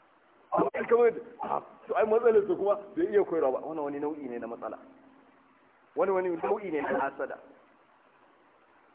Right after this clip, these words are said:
Wane mutumin kirki ne, kaza da kaza da kaza da kaza, an gama faɗan alkhairai. Domin ko baya kula da 'ya'yansa. Wannan wani suka ne wanda bai dace ba. Wane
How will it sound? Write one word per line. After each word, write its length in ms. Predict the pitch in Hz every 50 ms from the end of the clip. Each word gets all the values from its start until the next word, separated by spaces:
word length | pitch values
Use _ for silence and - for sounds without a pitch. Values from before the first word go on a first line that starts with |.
| _ - -
Wane 600 | - - 220 247 269 294 294 269 262 233 202 147 127 -
mutumin 400 | 175 208 196 208 269 254 240 240
kirki 320 | 240 233 233 233 208 220 208 -
ne, 80 | - - -
kaza 400 | - 196 202 - 214 233 240 240 233 -
da 100 | - -
kaza 360 | - - 208 202 214 233 226 220 -
da 80 | - -
kaza 220 | 220 214 208 202 240 -
da 80 | - -
kaza, 160 | 208 202 202 - -
an 140 | 220 233 220
gama 220 | 214 233 240 240
faɗan 340 | 233 247 233 - 226 220 220
alkhairai. 640 | 196 214 202 196 - 196 196 196 190 214 208 - - - - - - - - - - - - - - - - _ _ _ _ -
Domin 200 | 120 131 160 170
ko 100 | - 180
baya 260 | - 190 - 175 170 160
kula 220 | 160 151 143 147
da 60 | 147 143
'ya'yansa. 560 | 123 131 131 131 131 135 131 131 131 104 - - - - - - - - - -
Wannan 180 | - 170 175 165
wani 160 | 156 156 151 156 -
suka 380 | 190 185 180 175 - - 151
ne 80 | 135 135
wanda 200 | 139 139 127 120
bai 160 | - 110 -
dace 300 | - 131 135 - - -
ba. 80 | - - - - - - - - - _ _ _ _ _ _ _ _ _ - - - - _ - _ _ _ _ _ _ _ _ - - - - - - -
Wane 560 | 170 185 214 240 269 269 254 240 - 160